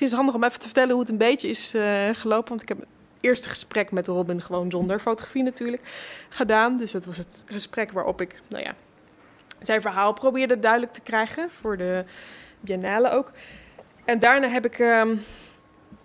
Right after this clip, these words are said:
nog een paar keer een gesprek met hem gehad. En toen kwam eigenlijk zo-, eh, Mira naar boven, dus zijn zus. En toen zijn we samen, eh, naar Mira gegaan. Daar hebben we ook, ja, een hele middag zitten praten en over allerlei dingen gehad.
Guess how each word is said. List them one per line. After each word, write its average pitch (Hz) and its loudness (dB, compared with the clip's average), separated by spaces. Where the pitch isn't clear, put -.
nog 190 -6
een 220 0
paar 226 2
keer 247 0
een 240 2
gesprek - -4
met 240 4
hem 233 2
gehad. 233 0
En 214 -2
toen 226 -2
kwam 190 0
eigenlijk - -8
zo-, - -8
eh, 196 -6
Mira 262 4
naar 247 2
boven, 254 0
dus 262 -6
zijn 202 -2
zus. 247 -2
En 208 -4
toen 208 -6
zijn 208 0
we 202 0
samen, 220 2
eh, 190 -6
naar 175 -6
Mira 240 -2
gegaan. 262 -4
Daar 233 -2
hebben 180 -4
we - 0
ook, - -4
ja, - -4
een 185 -2
hele 190 2
middag 202 4
zitten - -6
praten 226 2
en 185 -6
over - -8
allerlei 196 0
dingen 240 2
gehad. 226 -2